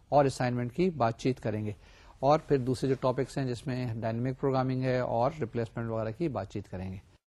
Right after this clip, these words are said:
جناب، اس کے ساتھ ساتھ میں آپ سے اجازت چاہوں گا، اگلے لیکچر میں پھر ملاقات ہوگی۔ ان ایکسرسائزز کو لینئر پروگرامنگ کے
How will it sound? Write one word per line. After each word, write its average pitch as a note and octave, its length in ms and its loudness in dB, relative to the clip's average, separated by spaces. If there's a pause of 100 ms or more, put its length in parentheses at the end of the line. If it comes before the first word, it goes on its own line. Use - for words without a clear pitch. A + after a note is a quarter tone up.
(1000)
جناب، C#3+ 300 6
اس C3 80 2
کے D3+ 80 2
ساتھ D3 240 6
ساتھ D3+ 160 6
میں C#3+ 100 2
آپ C3+ 140 4
سے - 120 0
اجازت C3+ 360 4
چاہوں D3+ 220 4
گا، D#3 100 8
اگلے B2+ 180 4
لیکچر B2+ 340 2
میں B2+ 120 -2
پھر C#3+ 180 0
ملاقات D3 480 4
ہوگی۔ C#3+ 280 4
ان C3+ 80 2
ایکسرسائزز C3 640 0
کو C#3+ 140 4
لینئر B2+ 240 2
پروگرامنگ B2 440 0
کے B2 220 2